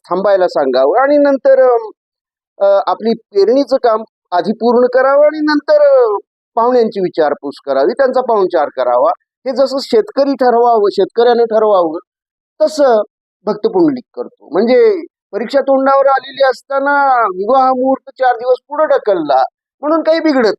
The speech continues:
नाही, आधी परीक्षा महत्वाची. हे जसं विद्यार्थ्यानं ठरवावं आणि विद्यार्थ्याच्या घरच्या लोकांनाही ठरवावं, त्याप्रमाणेच भक्त पुंडलिक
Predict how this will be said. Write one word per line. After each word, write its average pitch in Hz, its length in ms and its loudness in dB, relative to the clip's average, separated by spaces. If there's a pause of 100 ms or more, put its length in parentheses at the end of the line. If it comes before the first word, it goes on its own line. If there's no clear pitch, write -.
नाही, 269 140 -12 (840)
आधी 196 200 -4
परीक्षा 226 440 -2
महत्वाची. - 640 -12 (1080)
हे 285 80 -4
जसं 294 220 0
विद्यार्थ्यानं 254 600 0
ठरवावं 185 680 2
आणि 269 120 0
विद्यार्थ्याच्या 240 1000 0
घरच्या 196 300 0
लोकांनाही 139 500 -2
ठरवावं, 135 600 -2 (480)
त्याप्रमाणेच 240 720 -2 (200)
भक्त 196 220 -6
पुंडलिक 170 340 0